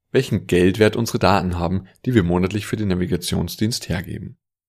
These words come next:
Und ein solcher Geldwert ist auch gar nicht notwendig. Wie wir gesehen haben, ist es gar nicht sinnvoll, unsere Daten ein Preisschild aufzudrucken. Im Grunde ist der Wert der Daten an sich gar nicht monetärer Natur. Unternehmen wie Google oder Facebook,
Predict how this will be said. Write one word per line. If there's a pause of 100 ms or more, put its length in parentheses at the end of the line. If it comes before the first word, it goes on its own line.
(1040)
Und
ein
solcher
Geldwert
ist
auch
gar
nicht
notwendig. (640)
Wie
wir
gesehen
haben,
ist
es
gar
nicht
sinnvoll,
unsere
Daten
ein
Preisschild
aufzudrucken. (1120)
Im
Grunde
ist
der
Wert
der
Daten
an
sich
gar
nicht
monetärer
Natur. (680)
Unternehmen
wie
Google
oder
Facebook,